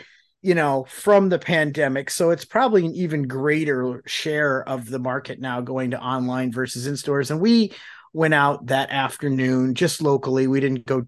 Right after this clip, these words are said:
straight too far from home just to see. And it wasn't like,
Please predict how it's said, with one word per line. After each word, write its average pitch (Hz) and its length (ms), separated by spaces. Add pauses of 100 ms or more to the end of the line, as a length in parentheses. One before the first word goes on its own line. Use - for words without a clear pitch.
straight 135 360
too 139 120
far 127 260
from 120 160
home 131 200
just 160 240
to 160 80
see. 131 400
And 170 100
it 214 140
wasn't 180 440
like, 135 360